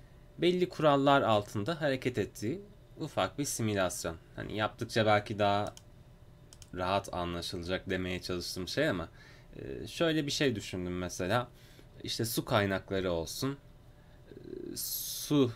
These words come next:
çevresinde yetişen otlar olsun ve otları yiyen hareketli canlılar olsun. Ve hani su kaynakları mesela bazı noktalardan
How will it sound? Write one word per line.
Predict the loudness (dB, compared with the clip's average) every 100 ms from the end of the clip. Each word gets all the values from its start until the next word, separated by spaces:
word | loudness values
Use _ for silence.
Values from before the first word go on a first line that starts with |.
| -8 -4
çevresinde | 2 4 4 4 0 0
yetişen | 2 0 -2 -4 -2 -4 -6 -12 -20 -20 -20 -20 -6 0
otlar | 0 4 4 6
olsun | 4 0 -4 -6 -4 0
ve | 2
otları | 2 0 -2 0 0 -2 -6 -16 -8
yiyen | -2 -2 -2 -6 -10
hareketli | -2 0 0 -2 -4 -2
canlılar | 2 2 2 0 0
olsun. | 0 -2 -8 -12 -18 -20 -20 -4
Ve | 4 4
hani | 4
su | -2 0
kaynakları | 2 2 2 2 4 4
mesela | 2 2 2 0 -16 -16 0
bazı | 4 6 4 2
noktalardan | 2 2 4 4 4 0